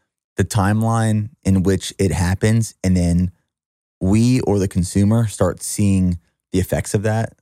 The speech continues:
Like, for example, covid, you know, happened almost two years ago, I guess, and demand went up then. Supply chain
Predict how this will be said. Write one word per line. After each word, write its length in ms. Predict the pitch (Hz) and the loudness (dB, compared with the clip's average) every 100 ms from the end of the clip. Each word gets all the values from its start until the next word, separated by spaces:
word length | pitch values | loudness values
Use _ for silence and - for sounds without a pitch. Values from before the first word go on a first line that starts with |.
| - | -18
Like, 100 | - | -8
for 120 | - | -4
example, 500 | 101 107 107 92 87 _ _ _ _ _ _ - | 0 0 2 0 -2 _ _ _ _ _ _ -4
covid, 480 | 147 127 113 104 98 _ _ _ _ _ _ _ _ _ _ | 0 2 0 -2 -8 _ _ _ _ _ _ _ _ _ _
you 80 | - | -2
know, 120 | 92 | 0
happened 520 | 82 98 110 92 82 82 | 2 0 0 0 -2 -2
almost 280 | 95 95 85 | 0 2 0
two 120 | - | 0
years 240 | 98 101 120 | 2 2 0
ago, 240 | 82 73 | 0 0
I 60 | 80 | 0
guess, 420 | 82 80 - - _ _ _ _ _ - | 0 -2 -2 -8 _ _ _ _ _ 0
and 440 | 92 87 85 90 - _ _ _ _ _ | 2 4 2 -2 -6 _ _ _ _ _
demand 520 | 110 98 107 113 110 | 0 2 4 4 4
went 180 | 92 107 - | 2 0 0
up 180 | 101 85 | -2 0
then. 500 | 92 95 104 117 104 _ _ | 0 2 2 2 -2 _ _
Supply 380 | - 90 104 101 | -8 -2 0 0
chain 500 | - 98 98 95 | 0 2 4 2